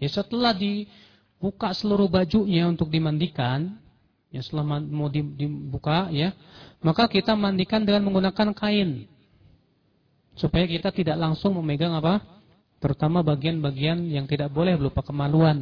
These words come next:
ya. Ya. Dan kemudian juga kita mandikan di bawah, eh, kain, Pak. Jadi dia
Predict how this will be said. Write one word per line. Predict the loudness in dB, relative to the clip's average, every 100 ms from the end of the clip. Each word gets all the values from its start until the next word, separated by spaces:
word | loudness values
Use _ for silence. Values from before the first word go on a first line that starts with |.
| -4
ya. | -10 -12 _ _ _ _ _ _ -20 _
Ya. | -2 0 -2 -8 -20 _ _ _ _ _ _ _ _ _ _ _ _ -20 -4
Dan | -2 0
kemudian | 0 2 2 2 2
juga | 0 2 2 0
kita | -4 -2
mandikan | 0 0 0 -2 -2
di | -2
bawah, | -4 -2 0 -2 -4 -14 _ _ -6
eh, | -2 0 -2
kain, | 0 2 2 0 -4
Pak. | -6 -10 _ _ _ _ _ _
Jadi | -8 -6
dia | -2 0